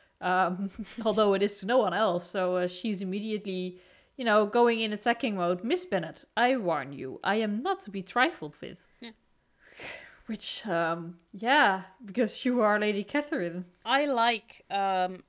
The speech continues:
Speaker 2: about this shot particularly is that, that this moment, um, you know, Lizzie is looking quite demure, really.
Speaker 1: Yeah,
Speaker 2: I mean, of
Speaker 1: yeah.
Speaker 2: course, she's still in her night clothes and she has her hair down in a braid,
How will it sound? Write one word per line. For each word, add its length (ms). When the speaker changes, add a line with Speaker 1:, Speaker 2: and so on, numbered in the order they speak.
Speaker 2:
about 460
this 180
shot 640
particularly 920
is 120
that, 220
that 280
this 340
moment, 880
um, 420
you 140
know, 160
Lizzie 480
is 440
looking 440
quite 440
demure, 800
really. 640
Speaker 1:
Yeah, 320
Speaker 2:
I 60
mean, 180
of 80
Speaker 1:
yeah. 140
Speaker 2:
course, 240
she's 280
still 220
in 120
her 100
night 420
clothes 640
and 80
she 140
has 200
her 100
hair 320
down 400
in 100
a 80
braid, 720